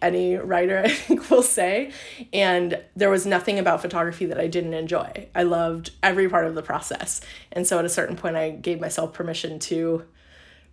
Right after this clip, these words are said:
pursue that more as a career and, um, and really build up that side and, and not feel like that was, um,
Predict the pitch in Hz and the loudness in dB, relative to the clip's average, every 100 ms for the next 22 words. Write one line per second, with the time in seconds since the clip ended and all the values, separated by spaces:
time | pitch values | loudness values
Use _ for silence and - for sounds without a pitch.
0 | - 202 - 196 170 165 - - - 185 | -4 -2 2 6 6 4 0 -6 -8 -4
1 | 180 170 160 160 151 175 170 156 156 - | 0 4 6 6 2 -2 -4 -2 -2 -2
2 | 156 - 170 165 156 156 - 165 160 156 | -2 -2 -2 2 2 0 -2 -6 -6 -6
3 | 160 156 151 151 - 175 170 165 165 156 | -6 -6 -8 -12 -8 -4 -2 0 0 0
4 | 156 151 - 254 220 147 156 - 160 156 | 0 -2 -6 -6 -6 -6 -10 -8 -8 -6
5 | 156 160 - 180 151 - - - 170 151 | -10 -14 -10 -6 -4 -6 -10 -6 -4 -2
6 | 151 160 - - 160 143 - - 160 147 | -4 -4 -6 -8 -6 -4 -6 -6 -12 -12
7 | 143 147 | -12 -14